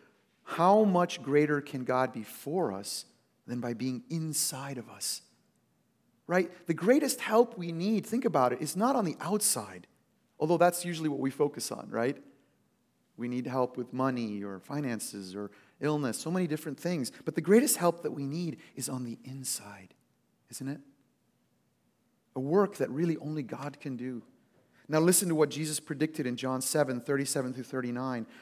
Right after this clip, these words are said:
On the last day of the feast, the great day, Jesus stood up and cried out, 'If anyone thirsts,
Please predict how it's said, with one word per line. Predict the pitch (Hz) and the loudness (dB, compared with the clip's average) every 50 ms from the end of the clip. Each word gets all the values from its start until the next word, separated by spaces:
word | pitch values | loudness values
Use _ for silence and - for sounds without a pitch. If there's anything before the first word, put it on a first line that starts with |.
| - - - | -16 -8 -2
On | 139 | 2
the | 147 147 | 4 6
last | 165 180 202 220 214 - | 8 8 8 6 4 4
day | - 196 | 4 4
of | 196 170 | 4 4
the | 175 | 0
feast, | - - - 196 175 151 - - | -6 -4 -4 -2 -2 -2 -2 -4
the | - 156 | -4 -4
great | 131 147 160 175 185 190 170 | 0 4 6 6 6 4 4
day, | 165 185 180 175 170 160 156 - - | 4 6 8 8 8 6 4 0 -8
Jesus | - 151 160 156 160 156 | -6 -4 -2 -2 -2 -2
stood | - - 233 240 233 | 0 4 6 8 8
up | 214 190 - | 8 8 6
and | 165 156 | 2 -2
cried | - - - 185 190 185 175 | -2 0 4 6 6 8 8
out, | 170 143 123 - - - | 8 8 6 4 -4 -8
'If | - - - | -8 -4 0
anyone | 180 202 226 247 247 247 226 | 4 6 6 8 8 6 6
thirsts, | - - - - 226 220 170 131 - - - - - - | 4 2 6 10 10 10 10 8 2 -2 -4 -2 -2 -2